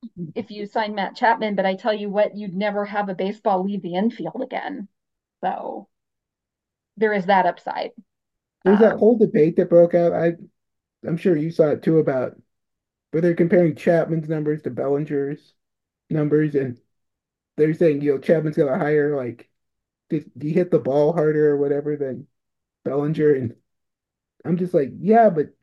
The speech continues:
Speaker 2: if you watch Bellinger play, you'd understand that he was cutting back on his swing to get base hits and stuff,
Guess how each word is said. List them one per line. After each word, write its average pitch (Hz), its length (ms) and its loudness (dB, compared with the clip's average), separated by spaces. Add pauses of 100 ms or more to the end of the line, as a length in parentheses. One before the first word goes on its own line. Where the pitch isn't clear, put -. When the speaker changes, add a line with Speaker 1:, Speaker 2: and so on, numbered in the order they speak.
(440)
Speaker 2:
if 151 140 -10
you 190 80 2
watch 185 400 2
Bellinger 156 720 0 (520)
play, 202 160 2
you'd 165 160 -2
understand 180 560 2
that 156 100 -2
he 160 100 -4
was 147 240 -4 (640)
cutting 196 260 2
back 175 240 0
on 165 80 -2
his 160 140 -2
swing 170 320 2
to 160 60 -2
get - 300 -2
base 151 260 0
hits - 260 -4
and 127 120 -8
stuff, - 200 -12